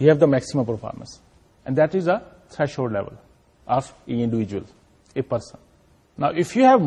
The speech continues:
more stress now after that, what will happen? It start coming down, کیونکہ now it has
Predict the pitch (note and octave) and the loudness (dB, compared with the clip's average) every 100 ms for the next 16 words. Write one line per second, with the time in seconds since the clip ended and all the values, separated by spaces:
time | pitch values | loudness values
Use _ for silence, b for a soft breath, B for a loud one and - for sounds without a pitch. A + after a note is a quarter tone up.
0 | C#3 E3 C#4+ - C4 - D#3 E3+ G3+ C3+ | 6 8 8 8 2 4 4 2 2 -2
1 | - C3+ B2+ E3+ - - _ _ _ - | -2 0 0 0 -4 -20 _ _ _ -6
2 | F3 F#3+ D3 C3 - - _ _ _ _ | -4 -2 -2 -4 -8 -18 _ _ _ _
3 | _ - A#2+ - B2 D#3+ - _ _ - | _ -6 -6 -2 -2 -2 -6 _ _ -12
4 | A2 G#2+ G#2 G2 - _ _ _ _ - | -8 -6 -6 -8 -10 _ _ _ _ -8
5 | - C#3 C#3 C#3 C3+ | 0 4 6 4 2